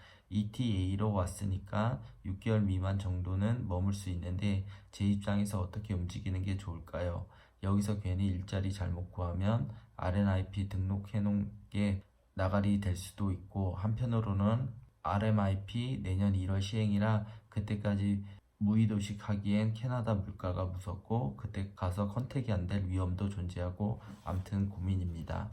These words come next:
이 부분에 조언을 구하겠습니다. 또 사실상 납품은 하기는 했는데 실제 한국에 있을 때 한 일은 중소기업 제조업 품질 관리였거든요. 나중에 여기서 트럭 드라이버였다는 걸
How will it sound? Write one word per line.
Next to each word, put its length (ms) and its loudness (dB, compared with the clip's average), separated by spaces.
이 160 6
부분에 480 4
조언을 400 4
구하겠습니다. 1000 0
또 220 0
사실상 600 0
납품은 560 2
하기는 580 4
했는데 600 4
실제 300 -2
한국에 340 0
있을 240 -2
때 120 -2
한 380 4
일은 480 2
중소기업 580 2
제조업 600 0
품질 320 -2
관리였거든요. 960 0
나중에 380 4
여기서 500 2
트럭 300 -2
드라이버였다는 1080 2
걸 240 2